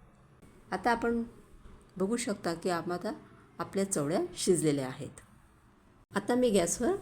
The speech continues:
कढई ठेवलेली आहे, त्यात थोडे आपण तेल टाकून घेऊ. त्यानंतर त्याच्यामध्ये आपल्याला थोडी मोहरी टाकायची आहे.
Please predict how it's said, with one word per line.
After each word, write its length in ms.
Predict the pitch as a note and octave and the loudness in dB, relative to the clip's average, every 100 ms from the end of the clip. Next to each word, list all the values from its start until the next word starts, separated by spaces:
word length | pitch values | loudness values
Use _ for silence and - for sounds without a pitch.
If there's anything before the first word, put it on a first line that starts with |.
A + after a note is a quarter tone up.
| - | 0
कढई 220 | G#3 C4 | 4 4
ठेवलेली 460 | - A#3+ F#3+ D#3+ D3+ | 4 2 2 2 0
आहे, 300 | D3 D3 G#3+ C#4+ - - - - - - - - - - | -2 -2 -4 -6 -12 -20 -20 -20 -20 -20 -20 -20 -8 0
त्यात 120 | C4+ C4 | 0 0
थोडे 200 | C4 A3 | -2 0
आपण 320 | A3+ - F#4 - - - | -2 0 0 -2 -12 -4
तेल 220 | G3+ F3+ | 0 2
टाकून 280 | E3+ D#3 E3 | 0 0 0
घेऊ. 260 | E3 A3 A4+ - - - - - - - - - - - - - - - - - | 2 2 2 -4 -20 -20 -20 -20 -20 -20 -20 -20 -20 -20 -20 -20 -20 -20 -20 0
त्यानंतर 480 | B3+ C#4+ D4 F4 E4+ | 4 6 4 2 0
त्याच्यामध्ये 520 | - F3+ G3 G3+ G#3 | -2 -2 -2 0 0
आपल्याला 460 | G#3 G3 F3+ F#3 F#3+ | 0 0 0 -2 -6
थोडी 300 | - F#3+ F#3 G3 - - - - - - | -2 0 2 -2 -10 -20 -20 -20 -20 -4
मोहरी 280 | F3+ G#3 C4 | 4 6 4
टाकायची 500 | A#3+ D3 D3 C#3+ - | 2 -2 -2 -4 -2
आहे. 240 | D3+ E3+ | -2 -2